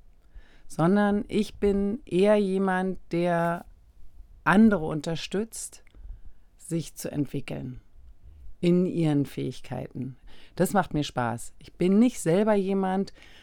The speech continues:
der g-, Spaß daran hat, äh, zu organisieren und zu koordinieren und andere einzuteilen. Aber es macht mir sehr viel Spaß, das zu beobachten bei anderen und da, äh, zu unterstützen,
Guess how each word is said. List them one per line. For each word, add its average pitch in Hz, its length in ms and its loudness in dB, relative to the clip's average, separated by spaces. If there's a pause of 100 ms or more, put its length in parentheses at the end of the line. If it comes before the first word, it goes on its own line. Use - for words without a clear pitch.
(280)
der 170 200 4
g-, - 260 -8
Spaß 170 420 2
daran 170 360 0
hat, 165 380 -2
äh, 160 280 -4
zu - 260 -8
organisieren 165 880 2
und 156 180 -4
zu 156 140 -6
koordinieren 156 960 0
und 147 460 0 (540)
andere 151 920 2
einzuteilen. 208 880 -2 (240)
Aber - 160 -2
es 160 100 -4
macht 170 220 -2
mir 170 180 -2
sehr 180 300 0
viel 220 160 -8
Spaß, 185 600 -4 (480)
das - 180 -6
zu 165 140 -4
beobachten 226 680 -2
bei 180 140 0
anderen 214 540 2
und 180 200 -4
da, 185 300 4
äh, 175 280 -4
zu - 140 -8
unterstützen, 185 1200 -2